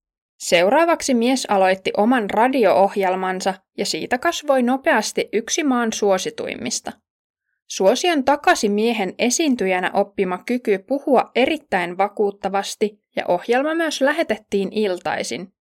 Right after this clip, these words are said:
yleensä illallisaikaan, jolloin valtaosa ihmisistä oli kotona kuuntelemassa.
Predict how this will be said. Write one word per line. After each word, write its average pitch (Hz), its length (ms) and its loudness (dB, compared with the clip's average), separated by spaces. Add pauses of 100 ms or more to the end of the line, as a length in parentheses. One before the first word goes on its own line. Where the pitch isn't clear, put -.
yleensä 302 400 0 (100)
illallisaikaan, 196 1160 -2 (240)
jolloin 285 360 -2
valtaosa 302 580 2
ihmisistä 190 640 -4
oli 180 160 -2
kotona 185 500 -4
kuuntelemassa. - 880 -8